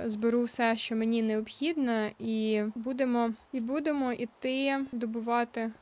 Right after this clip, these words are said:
здобувати, коротше, все, що нам треба. Де киця м'явкає? Тем, сидить. В шахту будемо йти.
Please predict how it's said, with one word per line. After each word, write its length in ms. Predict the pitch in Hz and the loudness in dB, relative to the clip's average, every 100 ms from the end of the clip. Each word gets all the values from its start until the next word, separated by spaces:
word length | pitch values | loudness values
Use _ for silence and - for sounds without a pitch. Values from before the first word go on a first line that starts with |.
| - | -10
здобувати, 760 | 226 226 214 214 220 220 226 | -8 -4 -4 -4 -2 -2 -2
коротше, 300 | - 214 214 | -6 -8 -8
все, 160 | - 233 | -8 -8
що 180 | - 220 | -6 -6
нам 100 | 220 | -4
треба. 240 | 277 247 | -4 -2
Де 120 | 240 | -2
киця 340 | 294 233 214 214 | -2 -2 -2 -4
м'явкає? 520 | 208 208 - 220 226 | -4 -4 -6 -8 -6
Тем, 580 | 233 233 226 226 214 226 - | -2 0 2 2 0 -2 -6
сидить. 600 | - 214 220 220 214 - | -10 -6 -2 -2 -2 -4
В 20 | - | -2
шахту 300 | 254 220 220 | -2 0 -4
будемо 340 | 214 214 208 | -2 -2 -2
йти. 260 | 214 214 | -2 -6